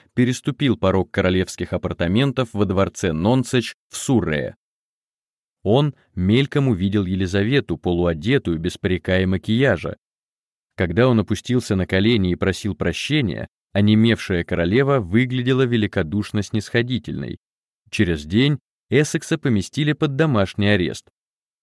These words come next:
В тысяча шестьсот первом году он был казнен за измену. Охрана окружала королевские спальни даже в отсутствие монарха, и не без причины. В Версале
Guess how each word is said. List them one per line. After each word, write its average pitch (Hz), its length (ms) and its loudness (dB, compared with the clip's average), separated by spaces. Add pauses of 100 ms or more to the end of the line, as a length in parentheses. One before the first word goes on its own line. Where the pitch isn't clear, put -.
(100)
В - 140 -20
тысяча 113 420 -2
шестьсот - 420 -6
первом 95 400 0
году 71 320 -6 (240)
он 156 200 0
был 160 160 2
казнен 95 540 0
за 92 180 0
измену. 76 560 -6 (1200)
Охрана 95 680 0
окружала 107 580 0
королевские 104 640 0
спальни 127 540 2
даже 117 360 0
в 123 60 0
отсутствие 113 680 -2
монарха, 98 580 0 (420)
и 101 120 0
не 98 120 2
без 98 200 0
причины. 104 600 -2 (680)
В 92 60 -8
Версале 92 720 0